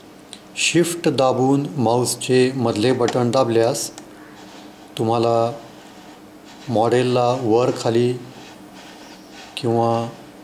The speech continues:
उजवीकडे आणि डावीकडे सरकावता येते. खिडकी बनवण्यासाठी प्रथम टेप मेजर टूल सिलेक्ट करून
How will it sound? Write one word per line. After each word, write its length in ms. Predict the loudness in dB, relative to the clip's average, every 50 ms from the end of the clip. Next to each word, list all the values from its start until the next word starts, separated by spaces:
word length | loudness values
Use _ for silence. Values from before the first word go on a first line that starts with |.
| -14 -6 -2
उजवीकडे 720 | -2 -2 -2 0 0 0 0 0 0 0 0 0 0 0
आणि 260 | 0 0 -2 -2 -2
डावीकडे 640 | -2 0 0 2 2 0 0 0 0 0 0 0 -2
सरकावता 580 | -6 -6 -6 -6 -2 0 0 0 0 0 0 -2
येते. 300 | -2 -2 -4 -6 -8 -8 -10 -12 -16 -20 -20 -20 -20 -20 -20 -20 -20 -20 -20 -20 -20 -20 -20 -20 -20 -20 -20 -20 -14 -6
खिडकी 440 | -2 0 2 2 0 0 0 0 2
बनवण्यासाठी 840 | 2 4 4 4 4 2 2 2 2 0 0 0 0 0 0 0 0
प्रथम 800 | -2 -6 -10 -10 -4 -2 -2 -2 0 -2 -2 -2 -2 -2 -4 -6 -10 -14 -18 -20 -20 -20 -20 -20 -20 -20 -20 -6 -2
टेप 300 | 2 2 4 2 2 2
मेजर 560 | 2 2 2 2 2 2 4 4 4 4 2 0 -2 -4 -2
टूल 280 | 0 0 2 0 -2 -4
सिलेक्ट 520 | -6 -4 -2 0 2 2 0 0 -2 -6 -4
करून 460 | 0 2 2 2 2 2 0 -2